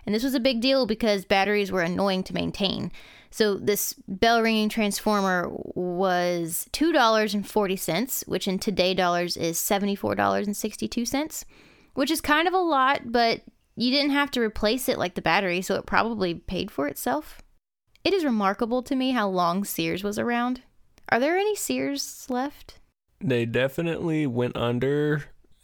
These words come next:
Speaker 2: and said that they were shutting down, but there's probably, like, a couple of Sears stores somewhere.
Speaker 1: Oh, like the last Blockbuster.
Speaker 2: Yeah.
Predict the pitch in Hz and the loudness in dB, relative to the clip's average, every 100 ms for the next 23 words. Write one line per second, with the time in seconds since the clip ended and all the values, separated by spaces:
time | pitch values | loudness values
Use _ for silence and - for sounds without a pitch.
0 | - 104 101 - 117 123 117 127 117 113 | -4 -4 -2 -2 0 0 0 0 0 0
1 | 113 117 113 113 110 117 123 98 - 120 | 0 0 0 0 2 2 0 -2 -4 -4
2 | - 107 104 107 110 107 104 104 - 107 | -2 0 0 0 0 0 0 -2 -2 -4
3 | - - 107 107 104 101 - - - 110 | -4 -4 -2 0 -2 -4 -10 -14 -6 -2
4 | 104 104 101 - 110 98 101 104 - 101 | 0 -2 -4 -6 -2 0 0 -2 -4 -2
5 | 98 98 101 101 104 - _ _ _ - | -2 -2 -2 -4 -8 -18 _ _ _ -8
6 | 220 208 208 208 208 _ - 196 202 202 | -4 -2 -2 -4 -6 _ -16 -6 -4 -2
7 | 202 196 208 - - 202 180 - 196 180 | 0 0 -2 -8 -8 -8 -8 -8 -10 -10
8 | - 180 175 - - - - - - 113 | -8 -8 -6 -8 -10 -14 -20 -20 -10 -6
9 | 104 98 101 101 | -2 -2 -2 -4